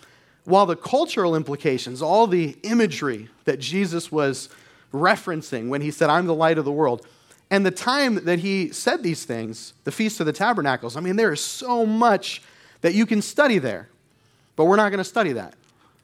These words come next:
right? But I commend that subject to you for Bible study because it's fascinating. And then there's so much that we could study not just the cultural implications, but the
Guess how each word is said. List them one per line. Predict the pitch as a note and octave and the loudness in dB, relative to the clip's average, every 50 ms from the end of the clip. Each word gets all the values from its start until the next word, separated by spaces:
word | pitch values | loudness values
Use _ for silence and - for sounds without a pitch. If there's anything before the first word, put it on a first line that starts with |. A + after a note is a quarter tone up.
| _ _ _ _ _ _ _ _ _ _ _ _ _ _ _ _ _ | _ _ _ _ _ _ _ _ _ _ _ _ _ _ _ _ _
right? | - F3+ F#3+ | 2 2 2
But | F3+ F#3 F#3 | 4 4 4
I | F#3+ | 4
commend | F#3 F#3 - F3 F3 F#3 G#3 A#3 B3 A3+ | 2 0 -4 -4 0 2 2 2 2 2
that | F#3 D#3+ D3+ - | 0 0 0 0
subject | - - F#3 E3 D3 E3+ E3 D#3+ - | 0 0 0 2 2 0 0 0 -2
to | - A#3+ | -4 -2
you | A#3 F#3+ D#3+ C#3+ D3+ F3+ F3 - - _ _ _ _ _ | 0 0 2 2 0 -2 -4 -8 -16 _ _ _ _ _
for | _ - G3 | _ 0 2
Bible | F3+ F3+ G#3+ B3+ C#4 G#3+ E3 D3+ | 4 4 4 4 2 0 -2 -4
study | - - D3 B2+ B2+ | -2 -2 0 0 0
because | C3+ C#3+ - G3 F#3+ | -2 0 0 0 0
it's | G#3+ - - | -2 -2 0
fascinating. | A#3 A#3 C#4 A#3+ - - D#3 C3+ A#2+ A#2 A2 - - - - - - | 0 0 0 0 -2 -2 -2 -2 -2 -4 -8 -12 -18 -20 -16 -2 0
And | G3 G3+ F#3+ | 0 2 4
then | A3 C4+ D#4 D#4 | 2 2 2 4
there's | B3 G3+ G3 | 2 2 2
so | - - - C4 C4+ D4+ | 0 -2 -2 0 0 2
much | D4+ B3+ A#3 A3+ - - | 2 2 2 2 0 -2
that | A3+ G#3 | 0 0
we | G3+ G3 | -2 0
could | - A3 G#3+ D#3+ | 0 0 -2 -2
study | - - F3+ D#3+ D#3 D#3 D#3+ F3+ F#3+ F#3+ - - _ _ _ _ - | -4 0 2 2 4 4 2 0 -2 -4 -10 -18 _ _ _ _ 0
not | G3 A#3 B3+ B3 | 0 0 2 0
just | - A3+ A3+ | -4 -6 -4
the | - F3 | -6 -6
cultural | - - C4 D#4+ C4+ - G#3+ F3+ E3+ E3 | -2 0 0 0 0 0 0 0 0 0
implications, | D#3 C#3+ D3 - E3 E3+ E3+ - - F3+ D3+ C3 | -2 -4 -4 -2 -2 0 0 -2 -4 -8 -4 0
but | D#3+ G#3 G#3 E3 | 0 0 0 2
the | E3+ F3 E3+ F3 E3+ | 4 4 4 2 0